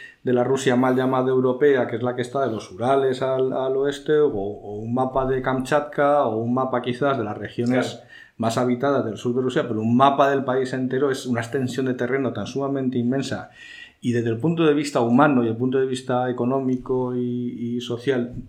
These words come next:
Speaker 1: es, es, no hay nada, porque no hay nada, porque de, de, de, Rusia en realidad es, es una pequeña franja que hay entre Vladivostok y, y Moscú prácticamente, porque el resto está todo deshabitado, que es que no, no tiene ningún sentido tener un mapa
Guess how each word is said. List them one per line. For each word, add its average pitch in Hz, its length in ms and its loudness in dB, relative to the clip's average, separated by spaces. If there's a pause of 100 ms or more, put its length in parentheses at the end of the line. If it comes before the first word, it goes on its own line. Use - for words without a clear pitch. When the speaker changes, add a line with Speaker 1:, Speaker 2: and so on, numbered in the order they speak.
(140)
Speaker 1:
es, - 420 -10
es, - 260 -8
no 120 160 2
hay 127 100 2
nada, 120 540 0 (140)
porque 104 320 -12
no 107 140 -2
hay 113 160 2
nada, 107 420 -2
porque 95 180 -14
de, 95 100 -12
de, 92 240 -14
de, 85 400 -16
Rusia 110 260 -4
en 117 80 -2
realidad 117 420 0
es, - 300 -6 (460)
es - 180 -6
una 117 240 -2
pequeña 117 680 -2 (120)
franja 127 560 0
que 113 180 0
hay 120 160 2
entre 113 200 -2
Vladivostok 113 720 -4
y, 113 400 -6
y 113 140 -4
Moscú 107 420 -2
prácticamente, 120 580 -2
porque - 240 -6
el 95 60 -8
resto 113 240 -4
está 117 180 -4
todo 117 180 -6
deshabitado, 120 520 -2
que 98 60 -8
es - 60 -14
que 123 120 0
no, 107 200 -2
no 107 140 -6
tiene 117 240 0
ningún 110 320 -4
sentido 110 480 -4
tener 98 240 -6
un 104 160 -2
mapa 117 400 -2